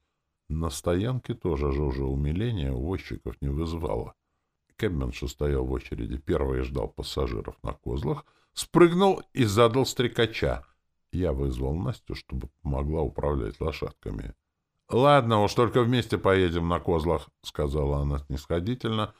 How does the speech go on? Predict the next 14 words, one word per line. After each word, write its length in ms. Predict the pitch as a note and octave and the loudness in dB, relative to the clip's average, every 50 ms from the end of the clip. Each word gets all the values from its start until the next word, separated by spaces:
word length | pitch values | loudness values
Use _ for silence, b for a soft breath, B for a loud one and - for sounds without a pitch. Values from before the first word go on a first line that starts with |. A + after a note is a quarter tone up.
| b b _ | b b _
воплотившись 720 | F2+ G#2 G2+ - A2+ G#2 F#2+ - - B2 - - C3 A#2 | 2 2 4 6 4 4 4 4 0 -2 0 0 0 -2
в 20 | - | 0
человеческом 800 | - G2+ F#2+ F#2 F2+ E2+ E2+ D2 C#2+ - D#2 - - E2+ E2+ E2 | -2 0 2 4 4 4 2 0 -2 -4 -6 -6 -4 -4 -2 0
виде. 380 | D#2 C#2 B1 G1+ - - - - _ _ _ _ _ _ _ _ _ _ | 0 -2 -2 -4 -4 -6 -6 -8 _ _ _ _ _ _ _ _ _ _
Я 360 | - D2+ F2 G2 F#2 E2 B1+ | -8 -6 -4 -2 -2 0 0
открыл 400 | A#1+ A#1+ - _ _ C#2 A1+ A1 | -2 -4 -8 _ _ -6 -4 -4
дверцу 540 | B1+ B1 C2 A#1 G#1+ - - - - G1+ G#1 | -4 -4 -4 -6 -6 -8 -10 -12 -10 -8 -8
экипажа, 760 | - - - - - _ - - G1+ - G2+ - - C3 C#3 - _ _ _ _ _ _ _ _ _ | -10 -10 -12 -12 -12 _ -8 -6 -6 -6 -6 -6 -6 -6 -6 -8 _ _ _ _ _ _ _ _ _
усадил 560 | - C3+ C#3 - - C#3+ B2+ A2+ C3 C3 B2 A2+ | -2 0 2 6 6 6 6 6 4 4 4 4
Томми 380 | - - E3+ F3 F3 F3 F3 | 2 2 2 4 4 4 2
и 40 | E3+ | 2
попросил 640 | D3 D3 B2+ - - A2 G#2+ - - C3 C3 C3+ | 2 0 0 2 2 2 2 2 0 0 0 0
располагаться 960 | A#2+ B2 - - - A#2+ A#2 A2 G2 E2+ D#2+ E2 F2 E2 D#2+ - - - E2+ D#2+ | 0 -2 -4 -2 0 2 2 4 2 2 2 2 0 0 0 -2 -4 -2 -2 0
Жужу. 640 | D2 B1 A1 G#1+ G#1 G1+ G1+ G1+ G1+ G#1 G1+ - | 0 -2 -4 -4 -6 -6 -8 -8 -8 -8 -8 -10